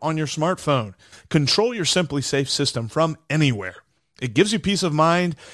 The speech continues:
and easy access to safety. SimpliSafe is whole home security with advanced sensors for every room, window, and door. There's H D security cameras for inside and out, and it even has s-, hazard sensors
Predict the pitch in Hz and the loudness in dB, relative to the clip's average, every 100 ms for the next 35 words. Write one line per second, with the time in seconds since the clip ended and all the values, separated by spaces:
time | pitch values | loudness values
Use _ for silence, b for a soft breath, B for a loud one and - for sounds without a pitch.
0 | B B 175 220 131 120 120 110 B B | B B -2 0 0 -2 -4 -8 B B
1 | 139 139 131 120 117 123 110 113 - 131 | -2 0 2 2 0 -4 -6 -4 0 0
2 | - 90 - _ _ - - 208 226 254 | -2 -14 -20 _ _ -6 2 2 2 -2
3 | - 202 196 - 175 202 180 - 180 185 | 2 2 2 -2 0 0 0 2 4 4
4 | - 180 180 156 135 - 202 180 156 156 | 4 2 2 0 -4 0 2 2 0 -2
5 | 135 113 131 220 - 180 175 160 131 127 | -2 -4 -4 -2 0 0 0 -2 -4 -6
6 | 117 113 104 110 190 214 214 B B B | -6 -6 -8 -4 -2 -2 -6 B B B
7 | 151 190 180 180 156 139 180 185 135 127 | 2 2 2 2 0 0 2 2 2 2
8 | 113 120 - B B 156 135 - 147 131 | 0 -4 -8 B B 0 0 -2 -2 -2
9 | - 143 127 - - - 202 208 180 190 | -4 -2 -2 -4 -4 0 2 0 -2 -2
10 | 196 202 - 131 127 120 113 107 104 131 | 0 0 0 -2 -2 -2 -4 -6 -6 0
11 | 196 175 - b b 120 170 240 226 202 | 0 0 -4 b b -4 -2 0 0 0
12 | 196 - - - - - 120 196 208 160 | 0 -2 -4 -8 -8 -6 0 0 2 0
13 | 131 - 123 131 127 120 | 0 -2 -4 -2 -2 -2